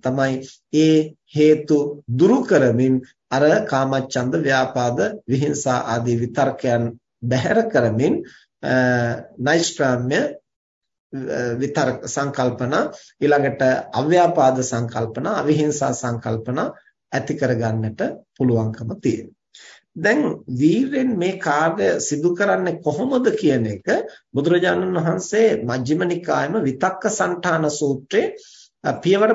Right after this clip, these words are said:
පහකින් පැහැදිලි කරනවා. අපි කොහොමද අකුසල් දුරු කරන්නට, අ, මේ වීර්ය පරිහරණය කළ යුත්තේ කියන බව. එහිදී තථාගතයන් වහන්සේ,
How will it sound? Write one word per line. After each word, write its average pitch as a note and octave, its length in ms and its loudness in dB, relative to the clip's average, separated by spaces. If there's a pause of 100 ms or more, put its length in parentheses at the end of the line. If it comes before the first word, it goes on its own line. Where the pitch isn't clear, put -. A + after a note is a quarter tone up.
පහකින් A#3 600 -2
පැහැදිලි F3 480 2
කරනවා. C3 520 0 (360)
අපි B2+ 260 -2 (100)
කොහොමද G#3+ 500 0 (320)
අකුසල් F#3+ 500 0 (120)
දුරු G3+ 260 6
කරන්නට, B2+ 580 2 (560)
අ, A#2+ 180 -2
මේ D3 220 0
වීර්ය F#3 600 2
පරිහරණය D#3+ 600 4 (100)
කළ D3+ 260 2
යුත්තේ D3+ 420 2 (160)
කියන D3+ 300 2
බව. B2 180 0 (800)
එහිදී F#3 360 4
තථාගතයන් F#3+ 680 0
වහන්සේ, F#3 500 0